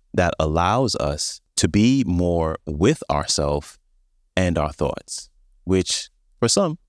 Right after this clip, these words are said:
can be scary, but it's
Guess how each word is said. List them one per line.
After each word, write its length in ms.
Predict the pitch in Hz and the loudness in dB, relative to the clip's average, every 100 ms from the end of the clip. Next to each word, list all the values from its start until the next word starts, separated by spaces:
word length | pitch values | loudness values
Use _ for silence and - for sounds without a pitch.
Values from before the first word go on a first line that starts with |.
| _ _ - | _ _ -2
can 100 | 85 | 0
be 100 | 85 | 0
scary, 520 | - 76 76 87 98 _ _ _ - | 0 -2 0 -2 -4 _ _ _ -8
but 440 | 87 82 76 - - _ _ _ _ | 0 0 0 -4 -16 _ _ _ _
it's 420 | 90 87 - - | 0 0 0 -4